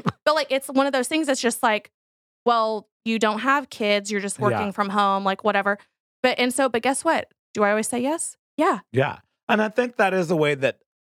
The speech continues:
Speaker 1: we can use singleness as a gift and serve our married
Speaker 2: Absolutely.
Speaker 1: friends well. So, yeah, I agree with that.
Speaker 2: But it is one of those things that it's just, like, I don't think it's seen as that as often, or, like, I think that once you're kind of in a relationship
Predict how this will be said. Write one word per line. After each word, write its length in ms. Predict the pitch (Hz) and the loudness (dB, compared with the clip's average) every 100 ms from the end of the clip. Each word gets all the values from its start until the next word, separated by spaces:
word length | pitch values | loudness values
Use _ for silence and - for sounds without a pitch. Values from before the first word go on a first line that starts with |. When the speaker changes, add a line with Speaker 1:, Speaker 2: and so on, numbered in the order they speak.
| _ _ _ - | _ _ _ -2
Speaker 1:
we 140 | 160 | 0
can 120 | 165 147 | 2 2
use 180 | 143 | 0
singleness 400 | - 135 131 120 - | 0 -2 -2 -4 -2
as 180 | 117 113 | -2 -2
a 60 | |
gift 320 | 98 107 98 - | -2 -2 -2 -2
and 220 | 117 120 | -2 -2
serve 280 | - 110 104 | -2 0 2
our 120 | 110 | 0
married 200 | 104 104 349 | 0 0 0
Speaker 2:
Absolutely. 220 | 440 220 | 0 0
Speaker 1:
friends 220 | 95 90 | -2 -4
well. 300 | 87 71 - - | -4 -4 -6 -10
So, 220 | - 92 | -2 0
yeah, 240 | 92 71 | 2 -2
I 140 | - 101 | -2 -4
agree 220 | 98 101 | -2 -4
with 100 | 90 | -4
that. 160 | 73 - | -6 -4
Speaker 2:
But 140 | - 285 | -2 0
it 100 | 277 | 2
is 220 | 285 269 | 0 0
one 120 | 269 | -2
of 60 | 254 | 2
those 220 | 233 226 | 0 0
things 240 | 277 302 | 0 0
that 100 | 262 | -2
it's 160 | 233 - | -6 -4
just, 220 | 240 220 | -4 0
like, 280 | 220 190 - _ _ _ _ _ _ _ _ _ _ _ - | 0 0 -6 _ _ _ _ _ _ _ _ _ _ _ -2
I 60 | |
don't 160 | 233 233 | -2 0
think 120 | 254 | -2
it's 140 | 220 - | -2 -4
seen 460 | - - 254 247 | -8 -4 -2 -2
as 160 | 202 175 | -2 0
that 240 | 202 185 | -2 0
as 120 | 196 - | -4 0
often, 420 | 202 202 - 240 | 0 0 -4 0
or, 100 | 214 | 0
like, 200 | 202 185 | 0 -2
I 140 | - 196 | -2 -4
think 240 | 233 202 | -6 -4
that 160 | 214 202 | -2 0
once 280 | 196 196 - | 0 -2 -4
you're 80 | 202 | -4
kind 240 | 202 190 | -2 -2
of 80 | 190 | -2
in 140 | 196 | -2
a 60 | 196 | 0
relationship 840 | 190 185 180 - 208 180 190 180 | 0 0 -2 -4 -8 -4 -2 -2